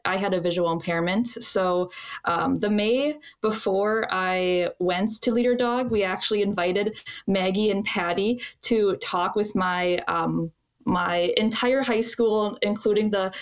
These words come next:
the incoming freshmen. And they talked about Leader Dog etiquette, how to, um, you know, behave around a, a guide dog, a service dog. And that really helped with, um,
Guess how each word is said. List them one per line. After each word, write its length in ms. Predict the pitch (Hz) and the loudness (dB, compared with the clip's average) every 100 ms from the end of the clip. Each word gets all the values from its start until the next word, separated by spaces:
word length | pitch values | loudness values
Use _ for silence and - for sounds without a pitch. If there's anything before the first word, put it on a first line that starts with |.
| - | -4
the 180 | 226 - | 0 2
incoming 400 | 226 240 214 220 | 0 0 0 0
freshmen. 640 | 233 190 - 180 170 202 - - - | 0 -2 0 0 0 -2 -4 -12 0
And 360 | 185 185 180 175 | 2 2 0 0
they 200 | 202 240 | 0 0
talked 340 | 254 262 254 | 0 -2 0
about 440 | 226 185 202 - - | 0 2 0 0 0
Leader 280 | 202 208 214 | 0 2 2
Dog 240 | 208 208 | 0 0
etiquette, 460 | 226 349 285 175 - | 0 -2 0 -2 -2
how 220 | - 196 | -2 2
to, 260 | 220 220 220 - - - - | 2 2 -2 -8 -18 -18 -4
um, 520 | 196 190 190 180 185 180 | -2 0 0 0 -2 -2
you 140 | 190 | -2
know, 120 | 185 | 0
behave 540 | 175 190 202 226 262 214 | -2 -2 0 2 2 0
around 500 | 190 170 175 185 185 | 0 0 0 0 -2
a, 400 | - 175 170 - | 0 -2 -2 -2
a 80 | - | -2
guide 320 | 190 180 190 | -2 -2 -2
dog, 240 | 190 170 175 | -2 -2 -2
a 80 | 165 | -2
service 400 | 185 180 185 - | -2 -2 -2 -4
dog. 320 | 170 165 170 | -2 0 0
And 80 | 185 | 0
that 160 | 202 | 0
really 240 | 214 220 214 | 0 2 0
helped 380 | 202 190 - | 0 -2 -2
with, 340 | 180 180 180 - - - - | 0 0 -2 -8 -16 -14 -6
um, 380 | 175 175 170 | -2 0 0